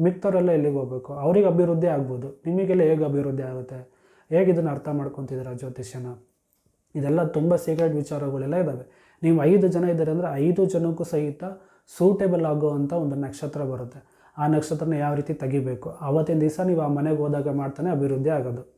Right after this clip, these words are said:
ಹೊಸ ಮನೆಗೆ ಹೋಗಿರಲಿ ಅಥವಾ ಯಾವ್ದು ಬಾಡಿಗೆ ಮನೆಗೆ ಹೋಗಿರ್ರಿ, ನೀವು ಎಷ್ಟು ಜನ ಇದ್ದೀರ ಮನೆಯಲ್ಲಿ, ಇವಾಗ ಹೆಂಡತಿ, ಗಂಡ, ಮಕ್ಕಳು ಅಥವಾ ಅವ್ರ ಅತ್ತೆ, ಮಾವ, ಈ ರೀತಿ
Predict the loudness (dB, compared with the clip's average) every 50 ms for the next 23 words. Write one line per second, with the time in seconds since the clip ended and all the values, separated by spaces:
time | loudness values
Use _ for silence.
0 | _ _ _ _ _ _ _ _ -6 -4 -4 0 2 2 2 4 4 2 2 2
1 | 4 4 4 4 4 2 2 0 0 2 2 2 0 0 -4 -4 -4 -4 -2 -2
2 | -2 -2 -2 -2 0 0 2 2 2 2 0 0 0 2 2 2 2 2 0 0
3 | -2 -2 -2 -4 -6 -6 -8 -16 _ _ _ _ _ _ _ 0 0 2 4 4
4 | 2 2 2 2 2 4 4 4 4 4 2 2 2 0 0 -2 -2 -2 -4 -6
5 | -6 -4 -2 -2 0 0 0 -2 -2 -2 -4 -6 -8 -12 -10 -4 -2 0 2 0
6 | 0 -2 -2 -4 -4 -6 -6 -8 -8 -6 -2 -2 -2 -2 -2 -4 -4 -6 -6 -6
7 | -6 -10 -8 -8 -8 -8 -8 -10 -12 -12 -10 -8 -6 -6 -6 -6 -8 -8 -10 -12
8 | -10 -10 -8 -8 -8 -8 -8 -8 -8 -6 -8 -8 -10 -12 -16 _ _ _ _ _
9 | _ -2 0 2 2 2 2